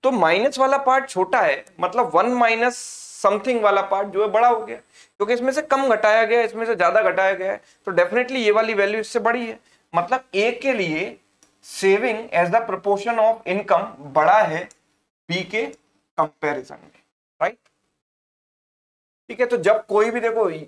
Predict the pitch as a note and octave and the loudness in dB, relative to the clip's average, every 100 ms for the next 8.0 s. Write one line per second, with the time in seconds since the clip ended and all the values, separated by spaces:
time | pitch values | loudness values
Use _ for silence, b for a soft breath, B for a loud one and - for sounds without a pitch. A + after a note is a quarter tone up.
0 | - - - - D3+ D#3+ D#3+ F3+ F3+ F3+ | -20 -20 -20 -4 0 0 2 0 0 0
1 | E3 D3+ - E3 E3+ - C#3+ D#3 D3+ C#3+ | 0 -2 -2 -4 -6 -2 0 0 -2 0
2 | C#3 C3+ F3 G#3 - - C#3 E3 F3 A3 | 0 -2 -10 -10 -12 -8 -4 -2 0 0
3 | E3 - _ C#3+ D#3 E3 D#3 E3 G#3 D3+ | -2 -10 _ 2 2 4 0 0 0 0
4 | C3+ E3+ E3+ A3 A3 _ _ _ D3+ D#3 | 0 0 0 -6 -6 _ _ _ -2 0
5 | - F3+ - D3+ - - D3 D#3 D3+ C#3+ | -2 -2 2 0 0 -2 -2 -2 -4 -4
6 | C#3 D3+ F3+ b b b C#3+ D3 F#3+ F#3+ | -2 -2 -2 b b b -2 2 2 2
7 | - - D3 D#3+ E3+ C#3+ C3 A2 - A2 | -4 -4 -2 0 0 -2 -4 -6 -10 -12